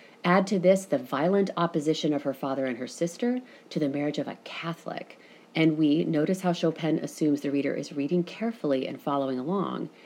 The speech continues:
We seek no further for the motives which led her to accept Monsieur Pontier for her husband. Here, in the text, it is evident that Edna allowed her human drive and instinct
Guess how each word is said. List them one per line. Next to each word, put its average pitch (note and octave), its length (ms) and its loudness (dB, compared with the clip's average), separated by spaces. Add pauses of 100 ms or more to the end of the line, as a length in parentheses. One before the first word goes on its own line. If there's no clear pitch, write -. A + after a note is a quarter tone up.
(380)
We G3+ 220 6
seek F#3 280 4
no D#3+ 300 8
further A3 440 8
for E3+ 140 2
the E3 100 6
motives F3+ 420 6
which F3+ 160 2
led E3 240 4
her F#3+ 140 0
to G#3+ 140 2
accept F#3 460 -2
Monsieur F3 480 2
Pontier D3+ 560 -2
for C3+ 140 -4
her B2 160 -6
husband. G#2 640 -10 (1400)
Here, G3+ 580 4 (140)
in E3+ 100 4
the G3 80 2
text, - 460 -4
it F#3 100 2
is B3 200 4
evident D#3 400 0
that D3 200 -2
Edna E3 300 2
allowed D3+ 460 0
her C#3+ 140 -2
human F#3+ 480 2
drive C#3 420 0
and D3 160 2
instinct D3+ 760 -2